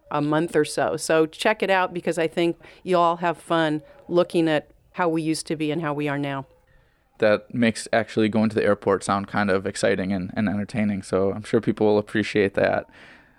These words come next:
Speaker 2: Uh, we've got a couple questions related to the train. These are from Chris Murray and Scouter Irv, and they want to know, why doesn't the Jolly Trolley go out of the park and make a loop by the entrance anymore? And also, there was a train that looped from the boathouse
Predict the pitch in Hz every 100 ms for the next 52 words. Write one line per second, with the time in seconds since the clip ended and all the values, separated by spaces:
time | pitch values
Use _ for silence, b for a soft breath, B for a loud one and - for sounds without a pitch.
0 | B 120 123 135 160 160 - 160 180 175
1 | - 135 135 - 131 135 131 127 117 117
2 | 117 107 - 113 113 110 110 107 - -
3 | - 117 123 113 95 107 110 - B B
4 | 123 123 120 113 117 107 - 127 - 120
5 | 120 123 123 123 123 - 107 104 - -
6 | 113 117 117 110 113 107 110 113 139 -
7 | _ B B B 120 113 113 113 120 127
8 | 123 123 110 110 - _ - 120 143 165
9 | 147 147 123 131 131 120 123 123 117 -
10 | 117 127 123 123 113 - 113 117 - 117
11 | 117 - 117 110 123 139 120 107 110 110
12 | 107 101 101 110 - B B 117 107 120
13 | - 117 110 110 110 120 127 120 - 131
14 | 120 - 110 - 107 107 120 123 127 123
15 | 123 131 -